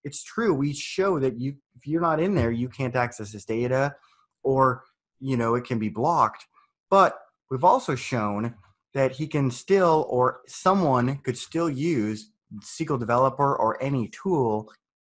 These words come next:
and use this account if they know the username and password. So what we wanna do is we wanna change this rule set here from being, "Hey, you're in there, you're okay, as long as you, you can log in, you can do whatever you want," to using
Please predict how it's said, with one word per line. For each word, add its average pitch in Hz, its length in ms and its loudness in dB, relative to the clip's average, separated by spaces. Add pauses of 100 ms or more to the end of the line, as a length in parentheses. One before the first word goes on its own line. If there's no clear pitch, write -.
(240)
and 120 180 0
use 139 220 -2
this 117 160 -6
account 131 460 0
if 107 100 -8
they 117 120 -2
know 113 200 0
the 101 220 -4
username 95 300 -6
and 85 100 -10
password. 123 440 -4 (760)
So 185 120 0
what 185 180 4
we 156 100 -2
wanna 147 260 0
do 160 260 -2
is 117 140 0
we 151 160 -4
wanna 160 320 2
change 196 540 -2
this 127 260 -6
rule 170 240 4
set 117 220 -2
here 110 320 -4
from 113 220 -4
being, 131 400 0 (440)
"Hey, 170 220 0
you're 120 320 -2
in 170 220 0
there, 165 280 -2
you're 107 300 0
okay, 160 500 0
as 107 140 -6
long 123 240 2
as 107 260 -8 (280)
you, 127 240 -10 (100)
you 120 160 -8
can 113 160 -6
log 127 240 4
in, 143 140 0
you 120 80 -2
can 110 120 -4
do 117 100 0
whatever 117 200 0
you 101 120 -2
want," 127 440 0 (600)
to 131 100 -8
using 127 640 -2